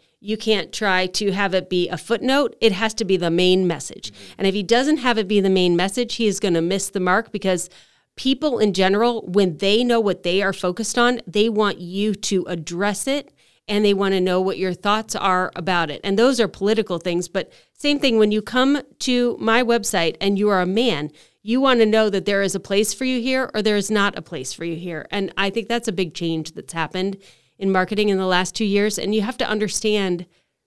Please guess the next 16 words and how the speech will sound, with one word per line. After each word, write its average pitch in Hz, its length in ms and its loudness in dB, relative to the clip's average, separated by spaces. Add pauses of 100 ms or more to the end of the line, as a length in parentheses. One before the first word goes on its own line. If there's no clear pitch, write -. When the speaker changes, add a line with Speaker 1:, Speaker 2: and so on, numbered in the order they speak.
(160)
Speaker 1:
what 233 280 -2
people 311 260 0
are 214 100 2
thinking 214 380 0
and 202 120 -2
feeling 190 460 0
when 180 180 2
they 175 120 0
get 170 280 -4
to 190 100 -4
your 170 120 0
website 170 640 -4
so 202 280 0
that 190 180 -2
you 208 260 -4
don't 190 560 -4